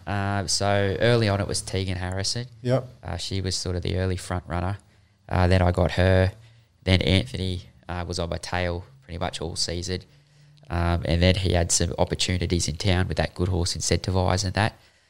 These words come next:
Speaker 1: Uh, so he sort of stepped away from the coast, and then Jag sort of made a comeback to the coast, and he started chasing again. But I always sort of maintained that sort of double-digit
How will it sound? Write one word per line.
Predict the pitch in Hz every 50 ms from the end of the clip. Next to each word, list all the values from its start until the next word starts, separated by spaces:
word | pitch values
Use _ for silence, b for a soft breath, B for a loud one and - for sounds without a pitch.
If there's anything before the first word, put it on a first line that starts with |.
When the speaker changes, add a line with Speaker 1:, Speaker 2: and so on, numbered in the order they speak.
| _ _ _
Speaker 1:
Uh, | - 85 87 85
so | 85 - - 85
he | 85 92 87
sort | - - 90 85
of | 82
stepped | - - 85 - - 90
away | 87 90 90 92
from | 92 - - 95
the | 90 82
coast, | - - 92 92 90 - - -
and | 80 69
then | 85 85 - -
Jag | - - 90 90 90 90 85 - _ _ _ _ _ _ _ _ _ _ _ _
sort | _ - - 87
of | 87 87
made | 90 87 85
a | 85
comeback | - - 98 101 101 95 92 -
to | - 107
the | -
coast, | - - 95 107 117 117 - -
and | 90 87
he | 101 98 95
started | - - 85 87 92 92
chasing | - - 92 95 95 - - 90
again. | 87 - 95 98 104 101 98
But | 95 92 80 b b b b b b b b b b
I | - 92
always | 95 101 98 -
sort | - 95 90
of | 87
maintained | 85 85 87 85 - - 85 85 90 90
that | 87 85 85 - - -
sort | - - - 82
of | 78 - -
double-digit | - 85 87 82 82 82 80 - 90 - - 82 71 -